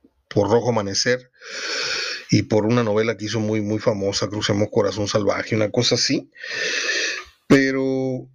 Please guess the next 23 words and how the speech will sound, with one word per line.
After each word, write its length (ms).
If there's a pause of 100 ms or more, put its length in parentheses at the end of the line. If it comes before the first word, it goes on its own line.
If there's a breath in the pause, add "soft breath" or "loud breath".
(760)
según 380
leí, 200
murió, 640
murió 400
de 80
una, 280
de 140
un 60
ataque 320
de, 160
de 160
risa 500 (160)
y 80
ahí 180
le 120
vino 220
un, 340
un, 360 (840)
un, 220
un 200
infarto, 520
¿no? 180 (680 loud breath)
Qué, 500